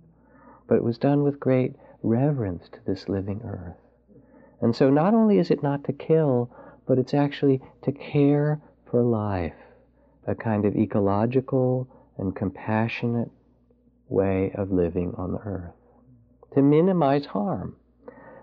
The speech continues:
Because actually every time we drive, every time we get in a jet and fly someplace, you know, both the energy that we're using and the bugs that get squashed on the windshield and the traffic and all of the pollution and so forth,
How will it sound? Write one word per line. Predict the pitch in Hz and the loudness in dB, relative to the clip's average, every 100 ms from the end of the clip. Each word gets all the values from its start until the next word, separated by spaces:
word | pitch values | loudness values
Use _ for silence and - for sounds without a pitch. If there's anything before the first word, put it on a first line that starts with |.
| - | -2
Because | 147 175 | 2 2
actually | 185 214 - 160 143 | 2 0 2 2 4
every | 151 180 | 4 2
time | 165 151 135 | 0 0 2
we | 127 | 2
drive, | 104 98 90 92 85 78 - _ _ _ _ | 2 0 0 -2 -4 -6 -10 _ _ _ _
every | 107 107 127 | -2 0 0
time | - 123 | 2 2
we | 120 | 2
get | 117 117 | 2 2
in | 113 | 4
a | 113 | 2
jet | 101 117 117 | 4 2 2
and | 113 113 | 0 -4
fly | - 117 127 143 | 0 2 2 0
someplace, | 139 92 85 - 92 90 - - - - - - - | 0 -4 -4 -4 -4 -4 -10 -20 -20 -20 -20 -16 -4
you | 104 | -2
know, | 101 98 98 - - | 0 0 0 -4 -2
both | 113 107 | 2 2
the | - 110 | 0 0
energy | 135 139 143 120 131 123 | 4 4 4 4 4 4
that | 120 | 4
we're | 117 117 | 4 4
using | 113 113 110 113 | 4 4 4 2
and | 110 110 | 4 4
the | |
bugs | 95 131 123 113 | 2 2 2 0
that | 113 113 | 0 2
get | 117 - | 0 0
squashed | 123 120 123 127 | 0 2 2 0
on | 117 | 2
the | |
windshield | 113 117 117 135 120 | 4 4 4 4 4
and | 120 113 | 4 2
the | |
traffic | 110 - 110 95 - 127 - | 0 -4 -6 -4 0 0 2
and | 113 - - - | -2 -2 -12 0
all | 147 185 190 | 4 4 4
of | 131 | 2
the | 110 | 0
pollution | 131 127 139 143 131 | 2 4 4 4 -2
and | |
so | - | -2
forth, | 135 139 | 0 0